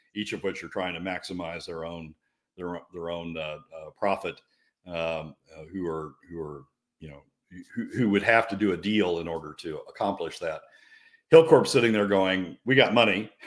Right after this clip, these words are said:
<laughs> You got the gas, but we got the money. You need money, so you ought to give us a lot." Uh, Ben, or Blue Crest is sitting there going, "We got the gas. You, we don't have the money, but we got the gas. You ought to give us a lot." And so you have that,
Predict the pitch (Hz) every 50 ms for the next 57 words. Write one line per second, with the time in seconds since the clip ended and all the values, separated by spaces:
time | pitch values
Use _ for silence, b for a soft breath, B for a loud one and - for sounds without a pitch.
0 | - 139 - - 131 - - - 90 85 95 120 120 117 107 101 - 98 101 101
1 | 92 95 - - - 82 101 120 123 117 - - 92 95 117 117 101 90 87 -
2 | b b b b b b _ 98 113 117 113 110 107 92 90 110 117 107 95 90
3 | 85 - 95 90 92 101 104 101 95 95 87 90 92 87 87 87 - - 85 73
4 | 80 82 82 92 101 - - _ _ _ _ _ _ _ _ _ - 85 85 85
5 | 87 85 85 82 87 101 104 110 101 98 92 87 85 85 87 85 82 - _ 95
6 | 107 110 110 - 113 98 95 - 90 85 - 107 95 92 92 90 85 85 90 92
7 | 90 85 85 87 82 80 90 101 104 92 80 - 78 87 98 104 92 87 90 -
8 | - 92 92 98 92 - _ _ _ _ _ _ _ - 95 101 104 98 113 104
9 | 87 82 80 143 175 123 107 110 107 90 92 104 101 101 98 95 - - 104 117
10 | 101 90 95 - - - 92 92 87 85 85 78 80 80 82 82 76 - 73 65
11 | 62 - - - - 123 104 98 92 95 104 101 87 113 104 98 95 95 98 95
12 | 85